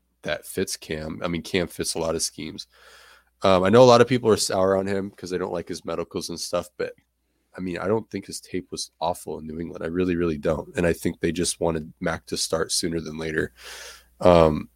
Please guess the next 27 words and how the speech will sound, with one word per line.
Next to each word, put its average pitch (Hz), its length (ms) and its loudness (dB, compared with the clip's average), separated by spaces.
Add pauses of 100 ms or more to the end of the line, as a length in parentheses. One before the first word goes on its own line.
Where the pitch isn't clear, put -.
I 95 60 6
thought 104 360 8
Cam 107 220 2
looked 98 180 0
better 110 220 6
than 95 120 0
Mac 90 240 -4
in 87 100 -8
preseason. 82 560 -8
I - 80 -4
don't 131 160 -2
think 107 160 -6
Cam's 95 280 -4
busted. - 460 -4 (240)
I 90 100 -8
don't 104 180 -2
think 104 160 -6
he's 90 120 -6
peak - 280 -12
Cam 110 280 -2
anymore. 80 300 -8
I 85 40 -4
don't 113 140 -4
think 104 120 -8
he's 82 120 -8
busted, - 420 -4
though. - 180 -10